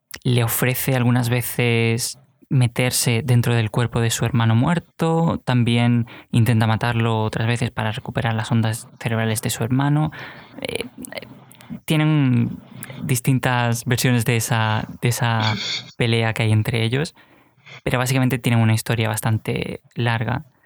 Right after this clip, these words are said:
Y la cosa es que la matrícula del coche de la intro del primer capítulo es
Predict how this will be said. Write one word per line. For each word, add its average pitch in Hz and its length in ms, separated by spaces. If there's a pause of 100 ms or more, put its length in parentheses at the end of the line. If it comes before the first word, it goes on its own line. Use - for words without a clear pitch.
(380)
Y 127 140
la 123 120
cosa 127 200
es 123 80
que 135 120
la 117 140
matrícula 135 480
del 123 160
coche - 320
de 117 100
la 120 80
intro 123 220
del 113 140
primer 123 280
capítulo 143 560 (1400)
es 135 440